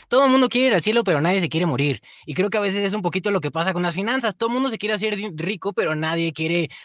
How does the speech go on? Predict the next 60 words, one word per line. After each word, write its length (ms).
apretarse 840
en 80
los 160
momentos 380
que 60
hay 80
que 80
apretarse 400
para 160
realmente 360
generar 380
riqueza. 320
Y 40
digo, 180
"No, 360
voy 140
a 40
ahorrar 300
para 140
empezar 280
a 40
invertir 360
un 80
poquito 340
con 160
Angie 300
en 80
un 280
esquema 320
de 60
finanzas 400
que 100
no 100
sé 100
qué, 160
pero 240
me 100
invitaron 520
a 80
comer 260
al 120
cambalache. 800
Pues 120
ni 120
modo, 340
me 140
voy, 240
la 80
vida 160
es 60
para 180
disfrutarse 600
y 40
se 100
nos 160
va 100
pasando 460
de 80
largo, 360
¿no?". 300